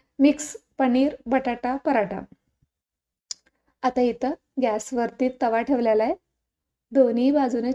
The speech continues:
छानसं तेल किंवा तूप तुम्ही घाई, काही लावून भाजून घेऊ शकता. आता मी एकदाच इथं जितकं होईल तितकं साधारण, अ, सात ते आठ असं पराठ्याचं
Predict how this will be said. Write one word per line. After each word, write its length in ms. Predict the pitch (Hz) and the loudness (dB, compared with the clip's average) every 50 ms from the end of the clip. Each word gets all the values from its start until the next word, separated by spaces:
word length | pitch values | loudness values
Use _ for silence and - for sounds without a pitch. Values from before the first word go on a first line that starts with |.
| 262 - | -6 -6
छानसं 420 | 269 233 233 240 262 - - 247 254 254 | -6 -4 -4 -4 -4 -2 -4 -4 -4 -4
तेल 260 | - 240 233 226 226 247 - | -4 -2 -2 -2 -4 -6 -4
किंवा 260 | - 277 262 247 240 | -2 0 0 0 0
तूप 440 | 233 233 - 262 240 233 226 226 - _ _ _ _ _ | -2 -4 -4 -2 -2 0 -2 -4 -6 _ _ _ _ _
तुम्ही 200 | - 247 240 262 | -4 0 2 2
घाई, 360 | 262 269 262 262 226 233 240 247 | 2 2 2 2 2 0 0 -2
काही 480 | - - 240 226 220 226 240 247 254 | -4 -4 -2 0 0 0 2 2 2
लावून 240 | 254 233 226 226 247 330 - _ - | 2 2 0 0 -2 -4 -6 _ -4
भाजून 400 | 277 269 262 202 190 214 226 226 | -2 -2 0 0 0 0 -2 0
घेऊ 180 | 233 226 226 | 0 0 0
शकता. 400 | 233 269 240 202 - - - 240 370 - _ _ _ _ _ _ _ _ _ _ _ _ _ _ _ _ _ _ _ _ _ _ _ _ _ _ _ _ _ _ _ _ _ _ _ _ _ _ _ | 0 -2 -2 -4 -6 -8 -8 -8 -8 -10 _ _ _ _ _ _ _ _ _ _ _ _ _ _ _ _ _ _ _ _ _ _ _ _ _ _ _ _ _ _ _ _ _ _ _ _ _ _ _
आता 180 | - - - 226 | -10 -6 -4 -4
मी 160 | 220 247 277 - - | -4 -4 -4 0 0
एकदाच 540 | 262 262 196 196 185 226 240 254 269 - 294 | 0 0 0 -2 -4 -2 -2 -2 0 0 -2
इथं 220 | 269 - 262 240 | -2 -2 -2 -4
जितकं 380 | 226 254 247 - - - - 233 | -2 -4 -6 -6 -8 -8 -6 -4
होईल 300 | 233 233 233 226 220 220 | -2 -2 -2 -2 -2 -4
तितकं 240 | 233 - - 247 | -6 -6 -6 -8
साधारण, 500 | 233 - 254 240 214 220 220 226 226 233 247 - _ _ _ _ _ _ | -6 -4 -4 -2 0 0 0 0 0 -2 -4 -6 _ _ _ _ _ _
अ, 100 | - 233 | -10 -10
सात 220 | 220 - 262 226 202 - _ - | -6 -2 0 0 0 -2 _ -4
ते 120 | 254 240 | -2 -2
आठ 220 | 233 233 233 233 - | -2 -2 -4 -4 -6
असं 240 | 233 233 - 240 233 | -6 -6 -6 -6 -6
पराठ्याचं 520 | - - 240 240 226 208 214 208 208 240 | -4 -4 -4 -4 -2 -2 -4 -4 -4 -6